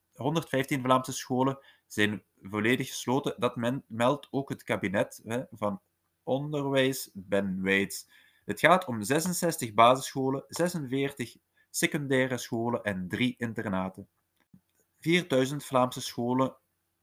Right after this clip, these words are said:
is het totaal blijkbaar en daarvan zijn er nu dus honderdvijftien gesloten. covid-geneesmiddel van G S K krijgt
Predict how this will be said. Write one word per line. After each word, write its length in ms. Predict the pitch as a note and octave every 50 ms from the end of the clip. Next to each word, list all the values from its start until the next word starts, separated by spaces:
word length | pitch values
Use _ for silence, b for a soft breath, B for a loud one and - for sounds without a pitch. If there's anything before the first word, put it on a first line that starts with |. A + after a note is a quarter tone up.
| _ _ _ _
is 240 | - - A#2 A2+ -
het 120 | A2+ G2+
totaal 460 | - A2 F#2+ - - A2 A2 A2 A2 G#2
blijkbaar 540 | G#2+ G#2+ G#2 G2+ G2+ G#2+ G#2+ G#2+ G#2+ - -
en 200 | - G2+ F2+ F2+
daarvan 360 | F2+ G2 G#2 G#2 - A2 G2
zijn 180 | - - G2+ F#2
er 120 | G2 F#2+ F#2
nu 200 | G2 G#2 G#2 G#2+
dus 160 | G2+ G2 -
honderdvijftien 840 | - A2 A2+ B2 B2+ - - - G#2 G#2 G2+ - - F#2 F2+ F2 - _
gesloten. 760 | _ - - A#2 A#2 - - A#2+ B2 C3 C3+ - B2+ G#2 - B B B B B B B B B B B B B B B
covid-geneesmiddel 1600 | B - E3 F3+ F3 F#3+ G3 F#3+ - - _ _ _ _ _ _ _ _ - A#2 B2+ C3 C3+ C#3+ D3 D3 - E3 D#3+ D#3+ D#3 - -
van 280 | - G#2 A#2 A2 G2+
G 200 | F#2+ A2 G#2+ G2
S 80 | G2 -
K 360 | - D3 D#3+ E3+ E3 - - - _
krijgt 640 | - - C3 C3 C#3 E3 F3+ F3+ F3+ - - - _